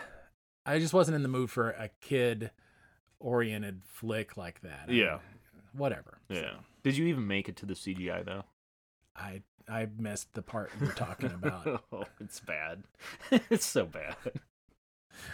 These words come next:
Speaker 2: Maybe it's, maybe it's the four K T Vs that we're getting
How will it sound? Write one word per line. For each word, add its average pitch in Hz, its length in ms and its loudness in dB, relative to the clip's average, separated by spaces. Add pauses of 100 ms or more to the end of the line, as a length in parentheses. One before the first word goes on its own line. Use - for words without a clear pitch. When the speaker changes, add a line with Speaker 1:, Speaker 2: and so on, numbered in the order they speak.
(240)
Speaker 2:
Maybe 185 280 12
it's, - 260 6
maybe 185 300 6
it's 170 160 4
the 143 240 6
four 147 240 6
K 143 220 4
T 127 180 2
Vs 107 300 2
that 107 140 0
we're 104 120 -2
getting 104 400 -2